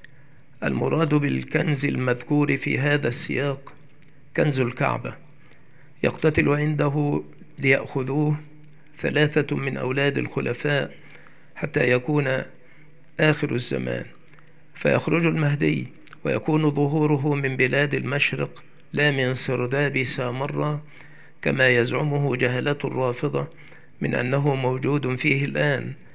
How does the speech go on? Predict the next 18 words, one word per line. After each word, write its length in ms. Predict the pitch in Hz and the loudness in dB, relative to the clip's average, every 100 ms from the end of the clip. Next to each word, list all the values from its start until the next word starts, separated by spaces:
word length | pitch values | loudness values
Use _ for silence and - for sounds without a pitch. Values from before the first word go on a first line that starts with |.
| - - - | -20 -16 -6
وهم 220 | 135 160 | 0 4
ينتظرون 680 | 143 135 139 135 143 147 135 | 4 4 0 0 0 2 0
خروجه 640 | - 139 143 139 131 135 | -2 -2 0 0 -2 -2
في 240 | 131 - 131 | -2 0 0
آخر 400 | 139 139 139 127 | 2 2 0 -2
الزمان، 580 | 139 135 135 147 139 123 - - - - - | -2 -2 0 0 0 -4 -12 -18 -20 -20 -18
فإن 280 | - - 139 | -2 0 4
هذا 380 | 143 156 160 156 | 6 6 6 4
نوع 300 | 160 160 143 | 4 4 2
من 240 | 139 143 | 2 0
الهذيان، 840 | 143 131 127 131 131 143 135 107 123 - - - - - | 0 0 -2 0 2 2 0 -6 -10 -14 -18 -20 -18 -8
وقسط 440 | - 165 160 - 139 123 131 - | -4 -2 -2 -2 -2 -2 -4 -2
كبير 420 | 139 143 147 139 | 0 4 4 2
من 280 | 135 139 135 | 0 0 -2
الخذلان، 840 | 131 - 127 131 143 127 117 - - - - - - - - | -2 -6 -6 -2 -2 -2 -4 -8 -10 -18 -20 -20 -20 -20 -14
شديد 480 | - - 147 160 156 | -4 0 6 6 6
من 280 | 147 143 143 | 4 4 4
الشيطان، 800 | 131 - 131 127 147 139 123 | 4 4 2 0 -2 0 -4